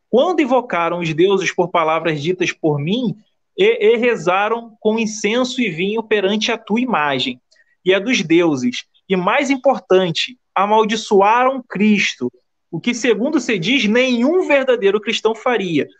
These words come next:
Outros nomeados pelo info-, informador, é, que é anônimo, né,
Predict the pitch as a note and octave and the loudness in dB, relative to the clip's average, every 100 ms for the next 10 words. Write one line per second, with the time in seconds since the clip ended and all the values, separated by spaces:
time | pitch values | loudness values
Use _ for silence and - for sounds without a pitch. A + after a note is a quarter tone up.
0 | _ _ - A#3+ E4+ C#4 A#3 A3 A#3 A#3 | _ _ 2 2 2 -2 0 2 0 0
1 | G3 F#3+ F3+ - - F#3+ G3 G#3 G3 F#3+ | 0 0 -2 -2 2 2 2 0 -2 0
2 | F#3+ F#3+ F#3 E3+ D#3 D#3+ C3+ - _ _ | 0 0 0 0 0 -2 -2 -6 _ _
3 | _ D#3+ D#3 D3 - D3+ D3+ D3 F#3+ A#3+ | _ 0 2 2 0 0 0 2 0 0
4 | F#3 F#3 C4+ | 0 0 -2